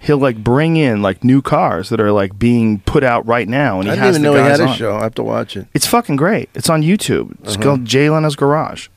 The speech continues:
Speaker 1: It's,
Speaker 2: Wow.
Speaker 1: it's the best thing he's ever done. I really believe that.
Speaker 2: No
Speaker 1: Best thing
Speaker 2: kidding.
Speaker 1: he's, because it's all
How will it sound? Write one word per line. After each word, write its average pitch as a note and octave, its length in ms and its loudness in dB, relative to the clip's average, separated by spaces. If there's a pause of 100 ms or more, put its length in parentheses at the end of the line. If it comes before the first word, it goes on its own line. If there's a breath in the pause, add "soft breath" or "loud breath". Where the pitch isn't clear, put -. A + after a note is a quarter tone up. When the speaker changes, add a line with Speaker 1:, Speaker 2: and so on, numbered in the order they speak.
(140)
Speaker 1:
It's, A#2 200 -4
Speaker 2:
Wow. G#2+ 60 -8
Speaker 1:
it's C#3 120 -2
the D#3 120 0
best F#3+ 320 -2
thing E3+ 160 0
he's D#3 140 0
ever B2+ 180 0
done. G2+ 360 -4
I A#2+ 100 0
really D3 280 2
believe A#2+ 300 0
that. B2 120 -6
Speaker 2:
No E2+ 60 -8
Speaker 1:
Best D#3 220 0
thing F3 80 2
Speaker 2:
kidding. D3+ 160 0
Speaker 1:
he's, - 260 -20
because D#3+ 340 0 (440 loud breath)
it's D#3 200 0 (140)
all F3 480 4